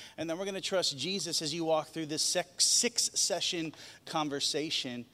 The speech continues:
Uh, and then at the end of that, we're gonna just ask you to prayerfully consider with that group if you guys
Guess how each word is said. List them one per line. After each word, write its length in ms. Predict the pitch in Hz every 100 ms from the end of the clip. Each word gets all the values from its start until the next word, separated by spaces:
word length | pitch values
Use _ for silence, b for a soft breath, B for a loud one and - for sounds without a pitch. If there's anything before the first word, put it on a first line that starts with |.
| b b b
Uh, 60 | 151
and 100 | 196
then 140 | 214
at 60 | 185
the 100 | 190
end 100 | 233
of 60 | 156
that, 160 | 160
we're 100 | 175
gonna 160 | 180 165
just 220 | 165 -
ask 320 | 147 165 - 156
you 280 | 175 180
to 400 | 156 165 156 151 143
prayerfully 460 | - 180 180 190 180
consider 400 | 175 156 175 165
with 100 | 151
that 220 | 160 135
group 240 | 147 160 143
if 160 | -
you 60 | 160
guys 300 | 147 143